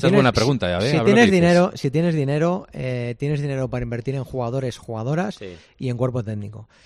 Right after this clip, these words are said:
Speaker 1: Si no tienes dinero, eh, evidentemente el que mete la canastita es el jugador. Hay, lo, hay que priorizar y, y invertir primero en jugadores, evidentemente. Y
Speaker 3: Ya.
Speaker 1: luego, eh,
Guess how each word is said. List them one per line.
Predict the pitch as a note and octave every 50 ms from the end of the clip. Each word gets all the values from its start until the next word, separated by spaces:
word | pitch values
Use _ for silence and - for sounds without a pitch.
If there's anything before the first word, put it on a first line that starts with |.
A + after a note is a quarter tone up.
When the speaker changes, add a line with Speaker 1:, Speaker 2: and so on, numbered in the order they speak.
| _ _ _ _ _ _ _
Speaker 1:
Si | - - - - C#3
no | E3 G3+
tienes | G3 G#3+ G3+ G3 F3
dinero, | E3 E3 E3+ F3+ F#3+ F3 F3 G3+ A#3+ - _ _ _ _ _ _ _ _ -
eh, | - D3 C3+ C3 C3+
evidentemente | C3 C3+ C3+ C#3+ D3+ D3+ D3+ D3+ D3 C#3 E3+ E3+ D#3
el | C#3 C3+
que | A#2 C3 B2
mete | C3 C3+ -
la | D3+ C#3+
canastita | C3+ C#3 C3+ B2+ - - C#3 B2 D3
es | C3
el | C3+
jugador. | A#2 - - A#2 A2 A#2+ A#2+ A#2
Hay, | A2 A2+ A#2 A2 -
lo, | - B2+ B2 B2+
hay | - C3
que | B2 - C3
priorizar | - C3 C3 B2+ A#2+ - C3 B2+ C#3 D#3+
y, | E3+ -
y | - D3 C3 B2 A#2+ A#2 A2+ A2 A2 A2 -
invertir | - A#2+ A#2+ A2 A2 G#2 - B2 A#2
primero | A#2+ B2 A2 A2+ A#2+
en | B2
jugadores, | G2 A2+ B2+ G#2+ G2 A2+ B2 A#2+ G#2 -
evidentemente. | A2+ G#2+ G#2 G#2+ G#2+ G#2 G2+ G#2+ A#2+ A2 - - -
Y | F3 B2+
Speaker 3:
Ya. | A2 G#2
Speaker 1:
luego, | G#2+ A2 A2 G#2+ A#2+ B2+ B2 - _ _ _ _ _ _ _ -
eh, | - A#2 A2+ A2 G#2+ G#2+ G#2+ G#2 G#2 G#2